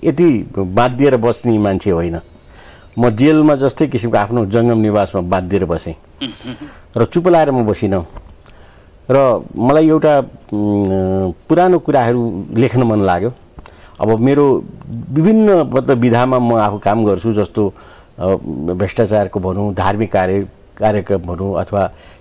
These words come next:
Speaker 1: धार्मिक, धार्मिक कृत्यहरू, मठ मन्दिरलाई निर्माण गर्ने, विकास गर्ने कार्यहरू,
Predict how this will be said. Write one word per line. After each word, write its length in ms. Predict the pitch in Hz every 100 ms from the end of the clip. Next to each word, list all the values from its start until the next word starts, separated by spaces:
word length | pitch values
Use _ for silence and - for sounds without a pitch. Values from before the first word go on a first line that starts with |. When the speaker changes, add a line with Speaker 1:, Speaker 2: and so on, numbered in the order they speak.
| -
Speaker 1:
धार्मिक, 500 | 113 135 - - 95
धार्मिक 320 | 101 117 123
कृत्यहरू, 640 | - 175 - 127 98 101 107 - - - 139
मठ 180 | 147
मन्दिरलाई 520 | 147 143 135 123 120 98
निर्माण 540 | 95 107 117 127 131
गर्ने, 300 | 110 98 104
विकास 360 | 110 123 123 107
गर्ने 280 | 104 101
कार्यहरू, 600 | 87 92 92 85 87 95